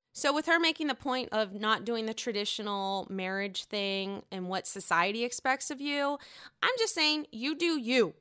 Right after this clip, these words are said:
If it works for you, do it. If it doesn't, change it up and try to figure out what is workable for you and your partner. Now, moving on from the O C to my girl,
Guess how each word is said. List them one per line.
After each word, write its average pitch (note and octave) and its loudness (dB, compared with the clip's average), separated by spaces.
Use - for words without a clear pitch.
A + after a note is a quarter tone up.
If G3+ -6
it E4 0
works E4+ 4
for F#4+ -4
you, G4+ 0
do D#4 0
it. E3+ -2
If F#3+ -8
it G3+ -8
doesn't, D4 0
change F#4 0
it F4+ -2
up G4 2
and C#4+ -4
try D4 -2
to D4+ 0
figure C#4 -4
out B3+ 2
what G#3+ 2
is F#3+ -4
workable F3 -4
for - -6
you E3+ -6
and G#3 -4
your C#4+ -6
partner. D4 -2
Now, A#3+ 6
moving D4+ 0
on E4 2
from D#4 -2
the D4+ 0
O C#4+ 2
C A3+ -2
to C#4 -2
my C#4 6
girl, B3+ 10